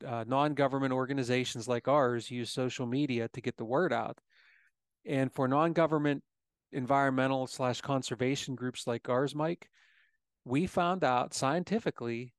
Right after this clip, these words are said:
that we are in the top twelve conservation groups in the country that they describe as punching over their weight. So that basically means that all of our content that we put out there and how it's viewed and our followers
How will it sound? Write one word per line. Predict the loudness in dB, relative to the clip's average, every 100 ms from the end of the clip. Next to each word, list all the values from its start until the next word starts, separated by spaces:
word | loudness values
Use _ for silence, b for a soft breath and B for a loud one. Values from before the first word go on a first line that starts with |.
| _
that | -6
we | -2 2
are | 2
in | 2
the | 0
top | -2 0 2 0 -4
twelve | 0 2 2 -2
conservation | -4 -4 -4 -2 -2 -2 -6 -6
groups | -4 -6 -6
in | -8
the |
country | -6 -4 -4 -2 -4
that | -4 -6 -2
they | -2
describe | 0 -4 0 0 0
as | -2
punching | -2 -2 -2 -4 -4
over | -2 0 0
their | -2 -2
weight. | -4 -6 -8 -20 _ b b b b b b
So | -2 2 4 4 0 -8 _
that | 0 0 0 2
basically | 2 2 0 0 2
means | 4 4 2 0
that | -2
all | 2 6 8 8 6
of | 6 4
our | 2
content | 0 -2 -2 -2 -4 -4 -6 -18 -20 _
that | -6
we | -4
put | -4 0 2
out | 4 2 0
there | 0 0
and |
how | 2 2
it's | 0 -2
viewed | -4 -2 0 -2
and | -4
our | -4
followers | 0 4 4 2 -2 -6 -10